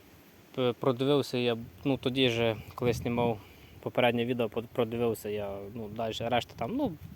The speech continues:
більше півпасіки продивився. Коротше,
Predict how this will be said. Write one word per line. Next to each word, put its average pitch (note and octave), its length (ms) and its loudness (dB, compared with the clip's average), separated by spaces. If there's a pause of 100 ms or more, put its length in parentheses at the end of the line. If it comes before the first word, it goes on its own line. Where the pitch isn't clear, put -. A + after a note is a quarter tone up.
(100)
більше F3 380 0
півпасіки - 560 -2
продивився. C3+ 640 2 (560)
Коротше, C#3+ 440 0